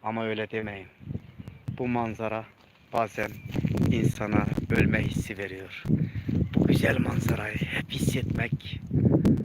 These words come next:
ölmekle eşdeğer mi? Bilemiyorum ama bazen insanın içinden geçiyor.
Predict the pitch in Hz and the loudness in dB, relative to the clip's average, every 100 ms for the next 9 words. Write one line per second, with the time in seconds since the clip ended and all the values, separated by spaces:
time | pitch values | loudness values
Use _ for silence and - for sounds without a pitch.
0 | - - - - - - - - - - | 4 4 0 -10 -12 -14 -8 -8 -6 -4
1 | - - - - - - - - 117 98 | -2 4 6 6 4 2 0 2 4 4
2 | - - 131 139 139 127 - 127 - 120 | 2 2 2 2 -2 -4 -6 -4 -2 -4
3 | - 127 123 113 104 92 - - - - | -2 0 0 0 -6 -12 -16 -20 -10 0
4 | 131 127 113 98 90 - - - 98 95 | 2 2 -2 -6 -10 -16 -18 -16 -14 -16
5 | - - 117 110 110 104 104 - - 107 | -20 -14 -6 -6 -4 -8 -8 -14 -14 -12
6 | 107 - - 104 104 107 104 - 113 | -12 -10 -8 -8 -8 -10 -12 -12 -4